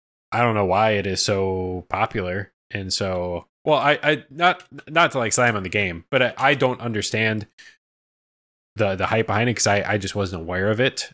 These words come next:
uh, growing up. But I watched some gameplay of it, uh, with Clarissa last night to, to try and understand.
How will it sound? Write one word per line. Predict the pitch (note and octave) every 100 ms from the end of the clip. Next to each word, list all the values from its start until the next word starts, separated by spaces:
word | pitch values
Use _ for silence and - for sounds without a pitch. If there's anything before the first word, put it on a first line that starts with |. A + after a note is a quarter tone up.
| -
uh, | G#2+ F#2
growing | E2+ G2 F2 F#2
up. | F#2 - -
But | C3 B2+ - - - _ -
I | A2+
watched | A2 A2 -
some | G2
gameplay | C#3 G#3 F3 A2 G2
of | F#2
it, | G#2 - _ _ -
uh, | A#2 G#2
with | G2+ -
Clarissa | - A2 G#2+ G#2+
last | F#2+ F#2+ -
night | G2 F#2+ - _ _ _ _ _ _ _ _ _ _ _ _ -
to, | - A#2
to | A#2
try | - A#2
and | G#2
understand. | G2 F#2+ - G#2+ G2 E2+